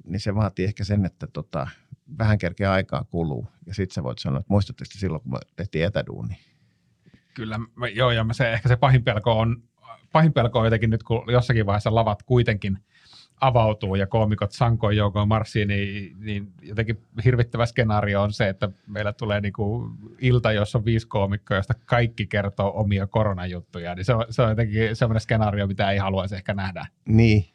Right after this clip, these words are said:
Speaker 2: Eikä varmaan ihmisetkään ehkä halua sellaista
Speaker 1: Mä luulen,
Speaker 2: kokea.
Speaker 1: että ihmiset ei halua sitä enää sitten, että jos sen yksi koomikko illassa on sanonut, että "Muistatteko, meillä oli semmoinen kuin korona." Mä luulen, että jengi haluaa kuulla ihan kaikkea muuta.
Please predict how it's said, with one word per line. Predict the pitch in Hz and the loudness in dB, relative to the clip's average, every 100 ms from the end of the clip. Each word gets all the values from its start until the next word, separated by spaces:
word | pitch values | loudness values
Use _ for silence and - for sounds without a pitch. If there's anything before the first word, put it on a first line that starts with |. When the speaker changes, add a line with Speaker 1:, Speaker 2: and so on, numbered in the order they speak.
| _ | _
Speaker 2:
Eikä | 117 127 | 0 2
varmaan | 135 135 123 | 4 4 2
ihmisetkään | 120 117 113 101 110 95 | 2 2 2 -2 -4 -6
ehkä | - | -6
halua | - 104 87 | -4 -4 -4
sellaista | - 92 95 123 | -6 -8 -2 4
Speaker 1:
Mä | 156 | 6
luulen, | 170 | 6
Speaker 2:
kokea. | 147 | 4
Speaker 1:
että | 147 | 6
ihmiset | 143 123 - | 4 4 4
ei | 117 | 6
halua | 117 113 | 6 4
sitä | - 104 101 104 | -2 0 2 4
enää | 101 90 | 4 2
sitten, | 95 95 - 92 | 0 -6 -6 -8
että | 98 | -6
jos | 95 | -2
sen | 113 | 0
yksi | 117 - | 0 0
koomikko | 95 92 95 82 | 0 2 0 0
illassa | 92 92 - | 0 0 -4
on | 85 | -4
sanonut, | 92 82 73 60 | -2 -2 -2 -6
että | - 80 | -6 -2
"Muistatteko, | 110 107 - - | 0 0 -6 -2
meillä | 92 90 | 0 0
oli | |
semmoinen | 104 92 | 0 -2
kuin | 92 101 | -2 -2
korona." | 92 92 - - - _ _ _ - - - - _ | -2 -2 -6 -8 -12 _ _ _ -20 -20 -20 -20 _
Mä | - | 0
luulen, | 104 104 | 2 4
että | 101 | 4
jengi | 113 101 | 4 2
haluaa | 87 82 | 0 -2
kuulla | 87 85 | -2 0
ihan | 92 90 | 2 0
kaikkea | 76 69 - 55 | -2 -8 -6 -6
muuta. | 57 55 - | -4 -6 -8